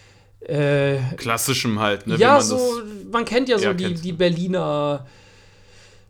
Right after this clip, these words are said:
Speaker 1: äh, Trashing-Produktionen vielleicht noch aus
Speaker 2: Ja,
Speaker 1: den
Speaker 2: natürlich.
Speaker 1: neunzigern.
Speaker 2: Im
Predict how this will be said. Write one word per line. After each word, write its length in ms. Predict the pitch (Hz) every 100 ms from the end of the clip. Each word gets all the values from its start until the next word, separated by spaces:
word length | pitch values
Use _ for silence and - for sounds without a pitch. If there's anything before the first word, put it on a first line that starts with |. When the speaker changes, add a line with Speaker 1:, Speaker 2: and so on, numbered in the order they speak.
| -
Speaker 1:
äh, 440 | 170 151 147 143
Trashing-Produktionen 1700 | 131 - - 170 165 180 156 151 147 127 - 156 147 131 - 160 160 156
vielleicht 340 | 151 139 127
noch 100 | 143
aus 60 | 143
Speaker 2:
Ja, 280 | 147 151 156
Speaker 1:
den 80 |
Speaker 2:
natürlich. 360 | 180 208 147 135
Speaker 1:
neunzigern. 180 | 127 160
Speaker 2:
Im 180 | 151 151